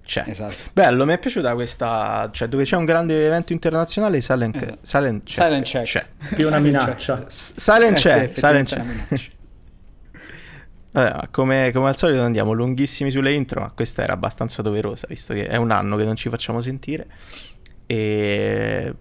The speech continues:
Speaker 1: vabbè, l'abbiamo detto, no? Parliamo di Qatar duemilaventidue. Manca meno di un mese in realtà, eh, mancano circa tre settimane ai mondiali forse più controversi di sempre, forse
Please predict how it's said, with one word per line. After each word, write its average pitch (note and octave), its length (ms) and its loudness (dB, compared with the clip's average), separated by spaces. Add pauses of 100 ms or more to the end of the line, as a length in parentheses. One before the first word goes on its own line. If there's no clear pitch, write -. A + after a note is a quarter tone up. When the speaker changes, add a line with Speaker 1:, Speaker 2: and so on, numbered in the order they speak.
Speaker 1:
vabbè, - 320 4
l'abbiamo C#3 320 2
detto, C3+ 280 0
no? C#3 260 0
Parliamo C#3+ 420 2
di C3 240 0
Qatar A#2+ 280 2
duemilaventidue. A2 880 -2 (760)
Manca A2 680 2
meno C#3+ 260 2
di B2 100 -2
un B2 80 0
mese A#2 380 -2
in G#2+ 80 0
realtà, C3+ 580 0 (100)
eh, - 180 -10
mancano - 360 -8
circa A2 320 -6
tre - 140 -8
settimane D#3 720 0 (540)
ai A#2+ 380 2
mondiali C3+ 640 2
forse E3 760 0
più D#3 180 -2
controversi D3+ 640 0
di D3 120 0
sempre, D3 520 0
forse D3+ 1000 -2